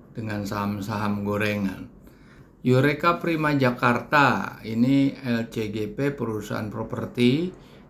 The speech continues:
ini dana pensiun P T B A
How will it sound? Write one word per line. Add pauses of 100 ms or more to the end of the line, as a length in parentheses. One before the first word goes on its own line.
(100)
ini
dana
pensiun
P (180)
T
B
A